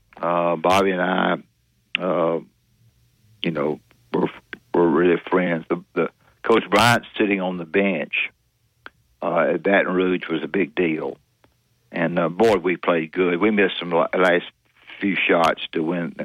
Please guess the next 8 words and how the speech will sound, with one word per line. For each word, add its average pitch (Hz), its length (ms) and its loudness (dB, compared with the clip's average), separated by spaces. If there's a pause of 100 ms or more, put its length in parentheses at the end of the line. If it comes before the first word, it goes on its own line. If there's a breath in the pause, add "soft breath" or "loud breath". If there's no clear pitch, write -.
win 87 200 0
that 73 200 -2
thing 80 320 -2
and, 76 180 -8
and 73 240 -6
didn't. 80 400 0
But, - 280 -2
uh, 80 220 0